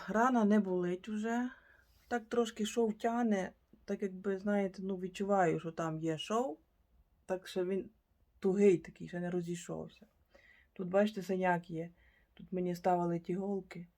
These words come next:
нейромоніторинг був. Ну, а так, відчуваю кожен день покращення. Все краще і краще.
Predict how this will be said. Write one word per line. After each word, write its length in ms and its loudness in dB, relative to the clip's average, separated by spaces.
нейромоніторинг 1000 -2
був. 240 -14
Ну, 220 0
а 80 0
так, 500 -4
відчуваю 760 -2
кожен 320 0
день 220 -2
покращення. 880 -6
Все 160 -8
краще 480 0
і 60 -4
краще. 640 -4